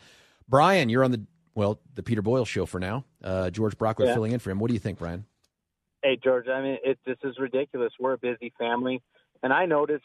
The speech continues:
Speaker 2: just this year, we looked at, I looked at my usage from this year compared to last year's, pretty much the same, but I'm paying twenty-seven percent more.
Speaker 1: Oh, what?
Speaker 2: And, uh, uh, yeah, that, that's our bill, was our bill was twenty percent, twenty-seven percent more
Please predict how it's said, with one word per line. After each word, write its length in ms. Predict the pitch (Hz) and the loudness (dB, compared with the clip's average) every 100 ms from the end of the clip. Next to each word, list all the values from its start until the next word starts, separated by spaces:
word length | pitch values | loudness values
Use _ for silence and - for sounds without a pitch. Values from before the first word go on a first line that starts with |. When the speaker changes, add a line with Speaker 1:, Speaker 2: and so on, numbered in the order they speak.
| - | -8
Speaker 2:
just 160 | 147 - | -8 -4
this 140 | 147 - | -4 -4
year, 260 | 151 165 160 | -2 0 0
we 180 | 139 135 | -2 -4
looked 280 | 135 - | -4 -4
at, 60 | 127 131 | -4 0
I 100 | 131 | 0
looked 220 | 143 - | -2 -4
at 120 | 127 | -4
my 180 | 135 127 | -2 -2
usage 540 | 127 156 156 139 135 - | -2 -4 0 0 0 -6
from 200 | 123 117 | -12 -8
this 140 | 131 151 | -6 -6
year 200 | - 156 | -2 -4
compared 420 | 147 131 143 135 131 | -4 -10 -4 -4 -2
to 80 | |
last 320 | 123 135 160 - | 2 2 2 -2
year's, 260 | 123 123 135 _ - | -6 -4 -6 _ -14
pretty 180 | 226 | -8
much 180 | 175 156 - | -4 -4 -6
the 80 | 143 - | -14 -8
same, 320 | 135 143 165 - _ _ _ | -4 -4 -6 -12 _ _ _
but 140 | 143 | 0
I'm 100 | 147 | 0
paying 340 | 139 151 151 143 - | -2 -4 -2 -4 -4
twenty-seven 640 | 139 143 151 - 143 147 147 | -2 -2 -4 0 0 0 -8
percent 480 | 143 - 156 156 | -10 -8 -6 -4
more. 300 | 170 240 87 85 | -2 -2 -2 0
Speaker 1:
Oh, 80 | |
what? 460 | 262 156 240 - - - | 2 4 2 -2 -10 -8
Speaker 2:
And, 240 | 156 147 | -2 0
uh, 200 | 147 - | 0 0
uh, 300 | 165 - - - 127 | -2 -4 -2 -2 2
yeah, 240 | 151 226 208 - | 4 4 2 2
that, 220 | 156 160 | 2 2
that's 220 | 165 190 190 | 0 0 2
our 160 | 202 | 0
bill, 300 | 170 202 170 | 4 4 4
was 160 | 156 160 | 4 2
our 180 | 156 160 | 2 2
bill 280 | 160 151 123 | 2 2 2
was 220 | 104 95 _ _ _ | 0 -2 _ _ _
twenty 220 | - 165 175 | 0 0 0
percent, 600 | 165 - 175 165 165 151 _ 160 - _ - | -2 2 2 2 -6 -8 _ -20 -20 _ -4
twenty-seven 520 | 185 208 196 196 185 | 0 0 2 0 0
percent 380 | - 160 180 165 | -10 -8 -4 -2
more 380 | 156 147 131 | 2 4 4